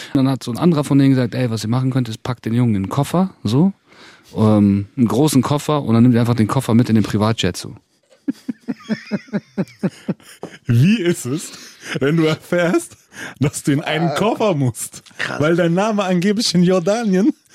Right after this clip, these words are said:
Speaker 3: Ja, krass.
Speaker 2: auf irgendeiner Liste steht, der
Speaker 3: Ja, krass,
Speaker 2: einen Mord
Speaker 3: ey.
Speaker 2: begangen hat?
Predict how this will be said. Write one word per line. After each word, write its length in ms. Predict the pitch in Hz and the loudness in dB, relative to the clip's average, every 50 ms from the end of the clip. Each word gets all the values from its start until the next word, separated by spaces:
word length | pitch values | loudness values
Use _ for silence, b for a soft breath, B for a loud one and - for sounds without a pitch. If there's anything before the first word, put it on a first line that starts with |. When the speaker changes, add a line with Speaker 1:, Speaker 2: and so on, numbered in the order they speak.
| 127 | -6
Speaker 3:
Ja, 200 | 131 135 139 139 | -4 -2 -2 -2
krass. 300 | 131 - - 175 170 147 | -2 0 0 0 0 0
Speaker 2:
auf 20 | - | 0
irgendeiner 340 | 233 214 202 185 202 196 208 | 0 0 2 2 2 2 2
Liste 280 | 226 294 - - 175 | 0 0 0 -2 -2
steht, 340 | - - - 175 175 165 156 | -2 0 2 2 2 2 2
der 120 | 175 175 | 2 2
Speaker 3:
Ja, 60 | 170 160 | 2 0
krass, 440 | - - 170 175 196 151 - - - | -2 -4 -4 -4 -4 -4 -8 -10 -4
Speaker 2:
einen 120 | 190 180 | 0 2
Mord 140 | 196 - 320 | 4 4 2
Speaker 3:
ey. 40 | - | 2
Speaker 2:
begangen 340 | - 170 139 131 120 107 98 | 0 -2 0 -2 -2 -2 -4
hat? 80 | 92 | -6